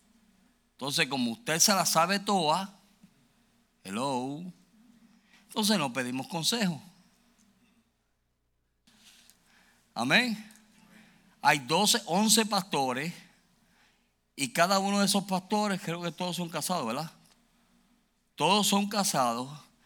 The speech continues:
y hay once esposas de pastores que están aquí veinticuatro siete para ayudarlo a tomar una decisión. No es para gobernar su vida.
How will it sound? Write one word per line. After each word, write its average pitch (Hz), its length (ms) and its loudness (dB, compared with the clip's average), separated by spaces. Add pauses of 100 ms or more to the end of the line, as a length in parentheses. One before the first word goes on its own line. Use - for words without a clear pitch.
(160)
y 123 120 2
hay 165 180 6 (200)
once 208 600 0
esposas 180 420 -4
de 208 80 -4
pastores 143 640 -4 (560)
que 143 80 0
están 165 320 0
aquí 185 300 0
veinticuatro 165 640 -2
siete 175 640 0 (840)
para 196 160 2
ayudarlo 190 420 4
a 190 40 -6
tomar 190 240 -2
una 190 140 0
decisión. 202 500 0
No 214 60 6
es 214 60 0
para 240 180 -2
gobernar 120 420 0
su 113 140 -4
vida. 123 380 -2